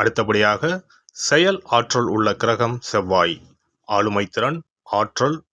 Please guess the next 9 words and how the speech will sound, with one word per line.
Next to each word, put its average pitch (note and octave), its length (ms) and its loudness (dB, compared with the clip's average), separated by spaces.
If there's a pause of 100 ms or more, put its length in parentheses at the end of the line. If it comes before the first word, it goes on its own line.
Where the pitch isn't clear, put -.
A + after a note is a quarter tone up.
வீரம், A2+ 340 2 (340)
அதிகாரம் F3 520 2
செய்தல், G#2 340 2 (260)
வளைந்து D3+ 380 2
கொடுக்காத A#2 380 2 (120)
தன்மை, G#2 260 -2 (360)
தர்மம், A#2 400 0 (260)
நீதி, A#2 280 0 (280)
நேர்மை, D#3+ 320 0